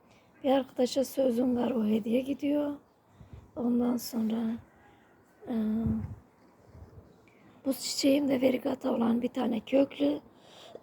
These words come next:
<clears throat> Affedersiniz, bu boğazım düzelmedi. Bir tane köklü, iki tane köklendi, köklenecek galiba, köklendiler. Üçleri falan böyle güzel olmuş. Ee, kaç tane şey var?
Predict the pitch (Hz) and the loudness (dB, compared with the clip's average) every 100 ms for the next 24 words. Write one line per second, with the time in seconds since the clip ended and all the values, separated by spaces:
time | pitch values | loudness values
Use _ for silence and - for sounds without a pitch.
0 | - - - - - - - 254 240 233 | 8 12 12 12 4 -8 -12 -10 -8 -8
1 | 208 247 - 240 233 262 254 254 233 254 | -10 -10 -10 -10 -6 -4 2 4 4 2
2 | 254 247 262 247 247 233 - - - - | 0 0 0 2 0 -2 -6 -14 -16 -18
3 | - - - - - - - - - - | -16 -16 -16 -18 -18 -20 -20 -20 -20 -18
4 | - 277 - 262 214 214 208 202 208 - | 0 2 6 8 8 6 6 4 2 4
5 | 247 254 - 285 285 285 - 302 - - | 4 4 0 2 4 2 -2 -8 -8 -2
6 | 294 262 254 269 277 254 - - - - | 0 2 2 2 0 -2 -6 -12 -16 -18
7 | - - 349 320 262 233 226 254 220 240 | -20 -8 -8 -4 -2 0 -2 -2 -4 -2
8 | 220 208 214 214 - - 233 208 214 208 | -2 -2 -2 -6 -8 -2 0 0 0 -2
9 | 208 - 202 196 196 202 214 214 - 202 | -6 -6 -4 -2 2 2 0 -4 -4 -4
10 | 208 208 214 233 233 196 233 233 202 196 | -4 -6 -6 -6 -4 -6 -6 -4 -2 0
11 | 202 277 - - - - - - - - | -2 -4 -6 -18 -20 -20 -20 -20 -20 -12
12 | 294 269 247 240 294 285 - 294 247 247 | -4 0 0 0 0 0 0 0 2 2
13 | 240 240 - 254 - 247 208 208 226 | 2 0 -4 -8 0 2 4 2 0